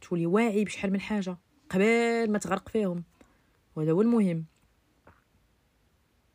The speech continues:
Alright guys, I love you guys so much. I appreciate your support so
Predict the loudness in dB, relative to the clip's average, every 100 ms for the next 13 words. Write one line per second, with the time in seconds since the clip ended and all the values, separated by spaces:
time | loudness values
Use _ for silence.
0 | _ _ _ _ -4 -2 -2 -2 -4 -6
1 | -18 _ _ -8 -4 -2 -2 -4 -4 -4
2 | -4 -4 -6 -8 -14 -16 _ _ _ _
3 | _ _ _ _ _ _ _ _ _ 0
4 | 0 0 -2 0 0 0 -2 -6 -2 0
5 | 0 -4 -12 -12 -10 0 2 2